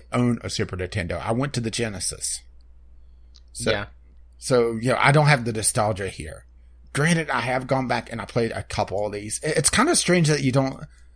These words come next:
Speaker 1: you have Super Mario World, but you don't have Super Mario All-Stars, which, uh, the re-release on the, uh, S N E S was, uh, far better than the, uh, than the N E S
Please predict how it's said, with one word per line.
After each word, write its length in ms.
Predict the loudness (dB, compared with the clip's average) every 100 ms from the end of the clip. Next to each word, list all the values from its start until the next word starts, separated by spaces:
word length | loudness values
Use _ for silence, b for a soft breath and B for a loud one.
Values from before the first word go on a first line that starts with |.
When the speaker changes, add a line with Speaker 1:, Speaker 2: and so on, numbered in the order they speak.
| -12 -6
Speaker 1:
you 300 | -4 0 4
have 200 | 4 4
Super 240 | 0 0
Mario 380 | 2 4 4 0
World, 540 | 0 0 0 -4 -12 -20 -20 -20 -20 -20 -4
but 300 | 4 4 4
you 140 | 2 2
don't 260 | 2 2
have 320 | 2 0 2 0
Super 220 | 0 2
Mario 340 | 4 4 2 0
All-Stars, 720 | 0 2 0 -2 -8 -6 -2
which, 320 | 0 0 4
uh, 160 | 6 6
the 280 | 4 0 2
re-release 640 | 2 4 4 4 2 0
on 220 | 0 -2
the, 260 | -2 -6 -4
uh, 140 | -4
S 240 | -2 -2 -2
N 100 | -4
E 60 |
S 220 | -4 -8 -6
was, 220 | -6 -6
uh, 60 | -8 -4
far 200 | -2 -2
better 500 | -2 -2 0 0 -2
than 180 | -6 -10
the, 240 | -8 -8
uh, 220 | -8 -10 -12 -8
than 260 | -6 -4
the 300 | -6 -8 -6
N 140 | -2 -2
E 120 | 0
S 160 | -2